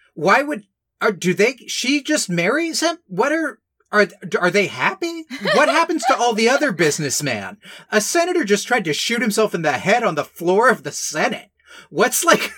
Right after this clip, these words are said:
Speaker 2: Yeah.
Speaker 1: <laughs> um, but coming back to the present, sorry for the huge spoilers for twenty minutes from now, he is going to go back home. And she has this plan to stop it, which is that he is going to go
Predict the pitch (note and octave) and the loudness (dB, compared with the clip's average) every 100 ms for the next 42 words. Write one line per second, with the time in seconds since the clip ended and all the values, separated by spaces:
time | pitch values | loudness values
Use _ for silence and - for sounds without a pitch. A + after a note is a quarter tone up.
0 | - - C4 G3+ B2+ G#3 A3 A3 A3 - | -18 -6 -2 -2 2 4 6 4 0 -4
1 | - - - - - F3+ F#3 F3 E3+ D3+ | -14 -20 -20 -20 -4 -2 -2 -2 -4 0
2 | E3 - F3+ F3+ - G#3+ G#3 F#3+ - - | 0 2 0 0 2 2 4 -2 -6 -20
3 | - _ _ - - F#3 F3 E3 C3 A2 | -20 _ _ -6 0 2 2 0 -4 -4
4 | - G#3+ - - - D#3+ D#3+ A#2+ - C#3+ | 0 0 0 -4 -2 0 0 -2 -2 -4
5 | - D3+ C3 B2+ F#3 F3+ D3+ B2 A2+ A#2 | -4 -4 -4 -2 -2 -2 -4 -6 -6 -8
6 | - - - - G#3 G3+ F#3 F3 E3+ F3 | -12 -20 -20 -6 0 2 2 0 -2 -4
7 | D#3 C#3+ D3+ C#3 - B2+ G#2+ - G2+ F2+ | -4 -2 -2 -2 -2 -2 -4 -6 -10 -12
8 | F2 - - - C3+ B2 A2+ - - C#3 | -18 -20 -20 -12 -6 -6 -4 -6 -4 -4
9 | B2 B2 B2 A2+ A#2 B2 C#3 - D3+ C#3+ | -2 -2 -2 -2 -4 -2 -4 -4 -4 -4
10 | D#3+ D4+ D4+ G#3+ G#3+ D#3 - D3+ D3 D3 | -2 0 2 0 0 -4 -4 -4 -4 -2
11 | D3 C3 C3+ B2+ C#3 B2 B2 A#2 A2+ G#2+ | -2 0 -4 -2 -6 -6 -8 -6 -4 -2
12 | A2 A2 | -2 -2